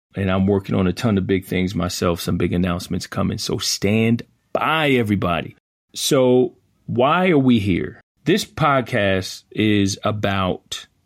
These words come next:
what I believe every financial advisor needs to understand about the permissionless conference that just happened. And the permissionless conference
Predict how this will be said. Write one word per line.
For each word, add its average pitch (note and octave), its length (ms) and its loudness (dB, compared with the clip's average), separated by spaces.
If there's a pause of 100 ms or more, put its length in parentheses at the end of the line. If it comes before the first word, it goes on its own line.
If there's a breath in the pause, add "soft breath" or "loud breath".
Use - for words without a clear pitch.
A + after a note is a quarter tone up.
(120)
what G#2 140 2
I A#2+ 180 2
believe G#2 760 2 (320)
every B2 240 4
financial A2+ 600 0
advisor G2 640 0 (540)
needs A2+ 300 4
to - 180 -4
understand G2 840 0 (140)
about G#2 600 -2 (300)
the G#2 80 -10
permissionless G2+ 880 2
conference G#2 540 -4
that - 100 -8
just G#2+ 240 -2
happened. - 380 -12 (320)
And G#2+ 420 2
the G2 60 2
permissionless A2 840 0
conference A2 760 0